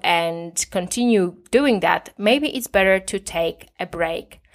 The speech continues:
I've noticed with so many people that whenever they push through for too long, it just creates burnout. All of a sudden, you don't want to engage in that activity at all. So, uh,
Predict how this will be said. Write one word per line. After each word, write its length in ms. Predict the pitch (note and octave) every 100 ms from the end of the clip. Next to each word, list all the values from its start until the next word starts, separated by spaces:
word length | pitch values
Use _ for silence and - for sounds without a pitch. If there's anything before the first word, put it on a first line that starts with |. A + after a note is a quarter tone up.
| - - -
I've 180 | G#3 B3
noticed 400 | A#3+ A#3+ A3+ G#3
with 180 | F#3
so 180 | - G3
many 240 | A3+ A#3 A3
people 440 | F#3 E3+ G3 G#3+
that 500 | G#3 F3 F3+ - F3+
whenever 380 | F#3 F#3 A3 A3
they 320 | G#3 F#3+ F#3
push 420 | F#3 - A3 A3
through 640 | - F#3+ G3 F#3+ F3+ F3 -
for 440 | - F#3 F3 E3+ - -
too 280 | - A3+
long, 520 | A3 G3 G#3 C#4 D#4 - _ _ _ _ -
it 300 | D4 D4+ -
just 360 | A3 G#3+ G#3+
creates 480 | - F#3 F3+ F3 F3+
burnout. 760 | - F#3 F3 E3 E3+ D#3 - - -
All 140 | B3
of 140 | C4 A#3
a 60 |
sudden, 480 | A#3 A3 G#3 G3+ G3+
you 280 | F#3 F3+ A3+
don't 180 | A#3+ G#3+
want 220 | G#3 G3+
to 160 | - F3
engage 400 | F3+ F3 E3+ -
in 160 | F3+
that 200 | E3+ E3
activity 800 | E3 - - A3 G#3+ G3+ G3+ G3+ - _ _
at 340 | F#3 F3 - - _ _ _
all. 400 | F#3+ F3+ D#3 - _ _ _
So, 400 | - G#3+ G3+ G3 - _ _
uh, 240 | - F3+